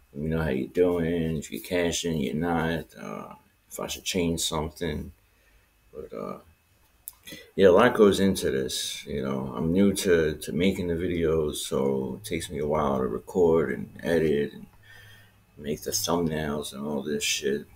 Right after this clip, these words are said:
But, uh, as well as, you know, I don't just use Outlook, uh, Outlier. There's a lot of other sites I use. Team Rankings is a good one for stats, for everything, actually.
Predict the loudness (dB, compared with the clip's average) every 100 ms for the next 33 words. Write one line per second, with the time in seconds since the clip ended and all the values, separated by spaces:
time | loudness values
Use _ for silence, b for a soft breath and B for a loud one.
0 | -10 -6 -4 -4 -4 -4 -10 -14 -14 2
1 | 8 10 10 6 2 -4 -8 -2 0 0
2 | 0 -4 -10 _ -20 -6 0 2 2 2
3 | 0 0 -2 -2 -4 -8 -6 0 0 2
4 | 0 -2 -8 -20 -20 -20 _ _ -6 -4
5 | -2 -2 0 0 0 -2 -4 -6 -8 -10
6 | -12 _ -10 0 4 6 4 2 2 2
7 | 2 -2 -4 -4 -8 -6 -4 0 0 0
8 | -2 -6 -6 -8 -2 0 2 2 0 -2
9 | -4 0 2 0 -2 0 2 2 -2 -8
10 | -8 -8 -10 -6 -4 -4